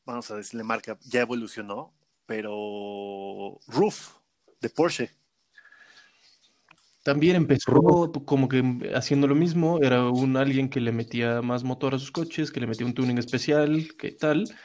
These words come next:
Speaker 2: y empezó a trabajar otra vez con Porsche, muy de la mano, haciendo las mismas,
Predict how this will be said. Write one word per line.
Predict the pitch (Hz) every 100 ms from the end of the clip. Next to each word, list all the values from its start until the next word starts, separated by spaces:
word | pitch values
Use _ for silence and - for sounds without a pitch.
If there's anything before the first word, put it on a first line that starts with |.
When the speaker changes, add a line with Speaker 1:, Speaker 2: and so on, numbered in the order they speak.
| - - _
Speaker 2:
y | - 120 113 110 110 - - - - - - - - -
empezó | 131 117 113 -
a |
trabajar | 120 123 151 139
otra | 131
vez | 123 120
con | 147 143
Porsche, | 143 185 180 -
muy | 143 139 139
de |
la | 139
mano, | 160 190 180 185 185 156 -
haciendo | - 127 - 131 131
las | 127 127 123 131 143
mismas, | 139 139 135 131 -